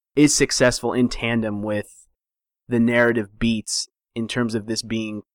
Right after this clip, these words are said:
a melodrama and how these characters, what happens to these characters and at what point in the story they happen, and then how nature responds to those things.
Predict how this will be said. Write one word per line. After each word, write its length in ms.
a 60
melodrama 1000
and 180
how 200
these 180
characters, 880
what 160
happens 520
to 160
these 180
characters 480
and 120
at 180
what 240
point 300
in 100
the 80
story 320
they 100
happen, 360
and 120
then 120
how 180
nature 600
responds 680
to 240
those 340
things. 340